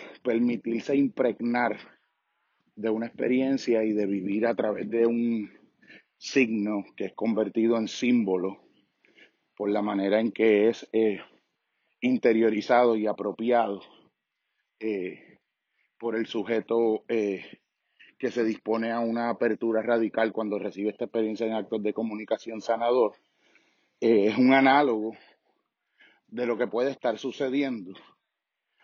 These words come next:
en una experiencia, eh, religiosa como la de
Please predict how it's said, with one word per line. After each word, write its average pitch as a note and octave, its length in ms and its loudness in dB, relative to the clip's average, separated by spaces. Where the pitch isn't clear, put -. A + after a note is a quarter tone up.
en A2+ 180 -8
una A#2 120 -4
experiencia, B2 1040 0
eh, A#2 180 -2
religiosa C3 760 2
como A#2 340 -4
la A2 200 0
de G2+ 380 -4